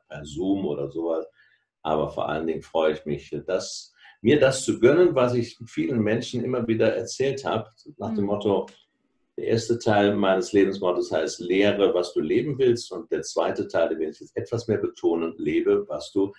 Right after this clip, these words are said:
Speaker 1: bisher gelebt hast, äh, gelehrt hast.
Speaker 2: <laughs>
Speaker 1: Ja? Insofern möchte ich meinem
Speaker 2: Ja.
Speaker 1: Herzen treu sein und mich in keinster Weise,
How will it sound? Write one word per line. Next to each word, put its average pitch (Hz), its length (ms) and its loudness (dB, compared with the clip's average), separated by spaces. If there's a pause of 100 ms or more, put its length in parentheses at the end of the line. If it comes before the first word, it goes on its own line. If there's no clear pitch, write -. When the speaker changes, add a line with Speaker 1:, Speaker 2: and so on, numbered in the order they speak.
(120)
Speaker 1:
bisher 117 300 0
gelebt - 340 2
hast, - 300 -10
äh, - 60 -2
gelehrt - 420 4
hast. - 260 -16
Speaker 2:
<laughs> - 40 -10
Speaker 1:
Ja? 240 260 2 (420)
Insofern 85 640 -2 (600)
möchte 104 260 4
ich 92 80 -10
meinem 85 260 -2
Speaker 2:
Ja. 92 120 -6
Speaker 1:
Herzen - 260 -10
treu 80 240 0
sein 78 320 -4
und 71 220 -10
mich - 340 -10
in - 140 -18
keinster 117 420 0
Weise, 82 640 0